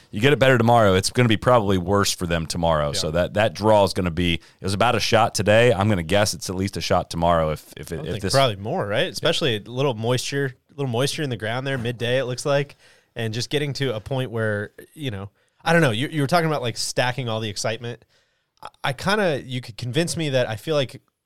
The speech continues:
Speaker 2: majors, even, a-, and this is probably an us, uh, you know, super hardcore fan problem because you're watching it all day. Like, you just can't sustain immense insight, excitement for twelve straight hours, right? And so, like, I feel like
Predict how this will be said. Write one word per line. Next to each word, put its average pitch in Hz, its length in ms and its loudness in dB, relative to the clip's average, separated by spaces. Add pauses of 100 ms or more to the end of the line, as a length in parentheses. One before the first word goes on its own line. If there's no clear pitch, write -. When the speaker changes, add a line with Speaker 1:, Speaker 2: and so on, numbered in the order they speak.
(100)
Speaker 2:
majors, 127 680 -2
even, 147 540 -6 (160)
a-, 127 180 -6
and 143 100 -4
this 139 140 -4
is 117 60 -8
probably 113 280 0
an 95 140 -10
us, - 440 -6 (340)
uh, 101 120 -10 (220)
you 117 140 -8
know, 90 80 -12
super - 340 -8
hardcore 107 360 -6
fan 104 340 -8 (400)
problem 107 380 -2
because 101 240 -10
you're 95 100 -12
watching 107 340 -2
it 95 80 -12
all 101 180 -8
day. 95 220 -10
Like, 101 180 -14
you 143 100 -14
just 127 160 -8
can't 147 220 -10
sustain 95 560 -8 (760)
immense 120 520 -2
insight, 107 440 -6
excitement 101 520 -6
for 95 200 -14 (200)
twelve 101 280 -2
straight 95 240 -4
hours, 90 320 -8
right? 110 200 0
And 107 140 -8
so, 120 220 4
like, 113 220 0 (200)
I 120 120 -4
feel 151 200 -2
like 131 260 2